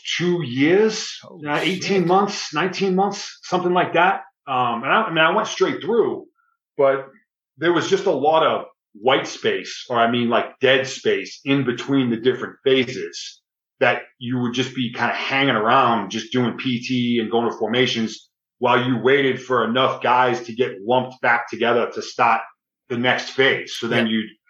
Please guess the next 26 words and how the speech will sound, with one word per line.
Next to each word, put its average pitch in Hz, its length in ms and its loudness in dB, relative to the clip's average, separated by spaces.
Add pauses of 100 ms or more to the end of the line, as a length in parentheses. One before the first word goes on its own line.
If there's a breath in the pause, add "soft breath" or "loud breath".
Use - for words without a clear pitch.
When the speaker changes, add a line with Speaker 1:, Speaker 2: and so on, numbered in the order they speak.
(300 loud breath)
Speaker 1:
you'd 127 200 -4
go 147 140 4
into 127 100 4
that 135 260 2
phase 127 280 2
for, 120 180 -4
say, 127 200 -4
small 127 280 2
unit 117 200 -2
tactics. - 720 -2 (200)
You 117 160 -4
do 123 120 0
that 123 200 4
six, - 500 -6 (120)
seven, 120 420 -2
eight 120 180 -6
weeks, - 480 -6 (400)
come 135 220 2
back 127 240 2
to 123 100 -6
Fort 123 300 -2
Bragg, 117 400 2
and 117 120 -2
then 113 180 -2
you 110 260 -4
wait 120 480 0